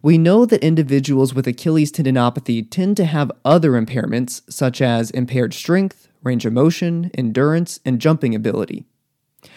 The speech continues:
We've also seen that symptoms tend to improve before all the impairments resolve. So when planning for return to sport, we need to be looking beyond symptom resolution and make sure we finish addressing the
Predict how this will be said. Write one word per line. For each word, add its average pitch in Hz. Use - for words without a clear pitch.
We've 156
also 233
seen 135
that 123
symptoms -
tend 151
to 156
improve 143
before 151
all 135
the 127
impairments 123
resolve. -
So -
when 151
planning 233
for 170
return 160
to 143
sport, 131
we 147
need 160
to 247
be 226
looking 147
beyond 139
symptom 170
resolution 139
and 147
make 196
sure 190
we 147
finish 196
addressing 135
the 123